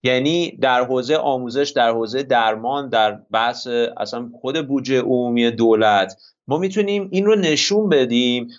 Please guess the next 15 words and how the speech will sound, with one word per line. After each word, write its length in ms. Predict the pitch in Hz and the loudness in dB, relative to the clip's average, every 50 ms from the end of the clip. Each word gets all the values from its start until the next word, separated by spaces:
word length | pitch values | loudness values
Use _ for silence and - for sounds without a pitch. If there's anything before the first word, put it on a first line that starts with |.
| _ _ - | _ _ -6
می‌تونیم 420 | 123 135 143 - 202 202 202 190 | -6 -4 -2 0 0 0 0 2
یک 360 | 185 196 196 190 - - - _ 123 | 2 2 2 0 -4 -12 -14 _ 0
در 200 | 135 131 131 127 | 2 2 4 2
واقع 220 | 131 131 143 175 | 2 2 2 0
روندی 920 | 185 - - 131 131 131 127 131 127 120 147 156 180 196 208 208 190 202 202 | 0 0 0 0 0 0 0 0 0 -2 -2 -4 -2 -4 -6 -8 -6 -6 -6
رو 120 | 202 202 | -6 -6
نشون 460 | 180 156 147 143 - - 190 190 196 | -6 -8 -8 -8 -8 -10 -10 -10 -6
بدیم 280 | 190 196 190 196 196 196 | -6 -6 -4 -6 -6 -8
که 440 | 190 196 196 185 185 185 185 180 - - | -4 0 2 4 4 6 6 4 4 2
از 200 | - 135 131 117 | 0 0 0 2
برنامه 400 | 135 131 127 127 127 131 127 143 | 2 4 4 2 0 -2 -4 -4
اول 440 | 160 151 151 139 131 131 139 151 165 | -2 -2 0 -2 0 0 0 0 -2
توسعه 680 | 165 - 147 127 123 120 - 123 123 127 113 - - - | -6 -6 -8 -6 -6 -6 -6 -2 0 0 0 -2 -4 -10
شروع 420 | - - - - 123 123 131 180 | -6 -6 -6 -4 -4 -2 0 0
شده 600 | 208 208 - 185 151 135 127 120 120 120 113 120 | 0 2 2 2 2 4 4 4 6 4 4 2